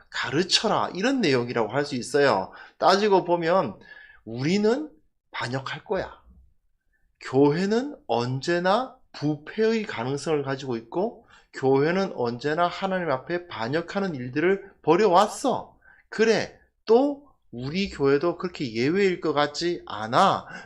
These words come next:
그러나 우리는 우리에게 맡겨진 사명을 다 해야 돼. 우리에게 죄성이 있으면 있을수록,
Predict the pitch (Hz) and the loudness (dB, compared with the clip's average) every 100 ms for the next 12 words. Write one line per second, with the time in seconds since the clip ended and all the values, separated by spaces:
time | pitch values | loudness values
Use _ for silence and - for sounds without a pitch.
0 | - - 113 107 95 92 90 95 110 175 | -14 -8 -6 -4 -6 -8 -10 -8 0 4
1 | 269 302 - _ _ _ _ 101 107 113 | 4 0 -8 _ _ _ _ -12 -10 -4
2 | 139 220 - - _ _ - 107 120 113 | -2 -2 -6 -18 _ _ -14 -8 -6 -4
3 | 107 117 127 135 127 127 120 - 123 120 | -4 -4 -2 -4 -4 -6 -10 -10 -8 -2
4 | 170 190 - _ - 110 123 123 170 170 | -2 -4 -12 _ -4 0 0 -2 -2 0
5 | 165 98 95 _ _ _ _ _ 147 165 | -2 -6 -14 _ _ _ _ _ -8 -4
6 | 196 202 180 160 143 - 120 - 165 170 | 0 2 2 0 -4 -4 -4 -4 -4 -2
7 | 160 151 202 185 143 151 208 196 - 208 | -4 -6 -4 -4 -4 -4 -4 -4 -2 4
8 | 156 101 - | 4 4 -6